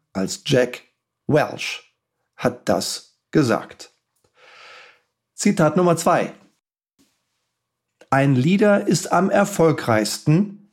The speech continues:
wenn die Menschen sagen, "Wir haben es selbst geschafft." Zitat Ende.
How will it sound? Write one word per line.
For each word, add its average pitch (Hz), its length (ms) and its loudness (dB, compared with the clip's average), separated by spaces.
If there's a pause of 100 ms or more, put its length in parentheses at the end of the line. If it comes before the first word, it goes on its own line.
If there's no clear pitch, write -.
wenn 120 160 0
die 120 80 0
Menschen 180 420 2
sagen, 151 500 2 (540)
"Wir 185 680 0 (280)
haben 131 440 0
es - 340 -6
selbst 160 680 -2
geschafft." - 640 -8 (460)
Zitat 131 580 -2
Ende. 127 380 -2